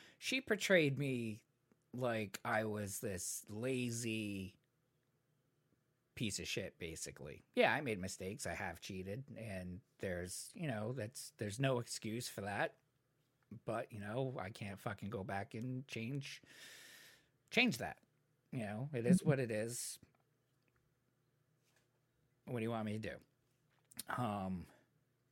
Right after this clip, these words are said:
Speaker 1: but again, there's two sides to every story. The relationship wasn't perfect. There's a lot that doesn't get talked about.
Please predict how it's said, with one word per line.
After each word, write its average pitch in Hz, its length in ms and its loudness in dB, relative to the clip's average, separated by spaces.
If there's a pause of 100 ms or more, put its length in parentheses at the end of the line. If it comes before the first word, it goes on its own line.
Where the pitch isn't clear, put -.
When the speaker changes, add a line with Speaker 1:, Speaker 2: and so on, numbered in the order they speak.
(100)
Speaker 1:
but 135 240 8
again, 131 560 6 (720)
there's 113 220 -2
two 156 180 2
sides 123 340 2
to 85 100 -4
every 101 220 -2
story. 92 560 -4 (140)
The 98 80 -4
relationship 110 680 -2
wasn't 101 320 -4
perfect. 98 600 -6 (640)
There's 98 320 2
a 95 80 -2
lot 90 840 2 (580)
that 101 300 0 (460)
doesn't 165 560 6 (120)
get 98 220 -4
talked 90 340 -4
about. 90 380 -6